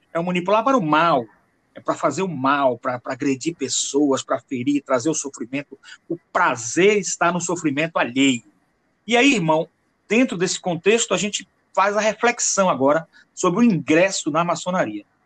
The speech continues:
Porque os que estão conosco, nós temos que trabalhar, temos que ajudar. Os que não estão, nós temos que ajudar também, lógico, nós somos uma,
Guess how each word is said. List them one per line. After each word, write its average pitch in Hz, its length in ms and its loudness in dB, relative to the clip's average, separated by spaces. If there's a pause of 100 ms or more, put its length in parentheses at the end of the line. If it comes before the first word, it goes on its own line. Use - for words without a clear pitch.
(260)
Porque 180 400 -2
os 202 140 -2
que - 120 -2
estão 247 460 0 (280)
conosco, 190 720 0
nós 180 260 -2
temos 190 240 -4
que - 120 -12
trabalhar, 175 600 2
temos 175 260 -8
que 196 260 -10 (380)
ajudar. 165 480 0
Os - 120 -2
que 339 100 0
não 247 120 2
estão, 220 300 0
nós 233 120 2
temos 320 200 -4
que 494 60 0
ajudar 311 260 2
também, 190 380 0
lógico, 160 400 0
nós 123 120 -8
somos 320 220 -4
uma, 147 280 0